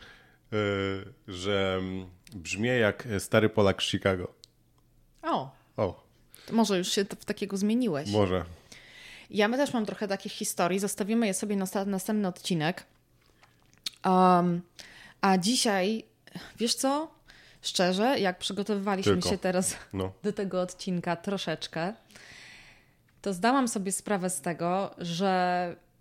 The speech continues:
Speaker 2: za mało mówię na ten temat.
Speaker 1: Ja po prostu chcę powiedzieć, że właśnie ten dzisiejszy odcinek to będzie bez obwijania w bawełnę. E, kryptoreklama, ale nie krypto,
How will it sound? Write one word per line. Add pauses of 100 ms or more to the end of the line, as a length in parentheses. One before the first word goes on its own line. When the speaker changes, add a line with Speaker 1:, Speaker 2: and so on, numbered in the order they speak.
(960)
Speaker 2:
za
mało
mówię
na
ten
temat.
Speaker 1:
Ja
po
prostu
chcę
powiedzieć,
że
właśnie
ten
dzisiejszy
odcinek
to
będzie (180)
bez
obwijania
w
bawełnę. (580)
E, (680)
kryptoreklama, (1000)
ale
nie
krypto,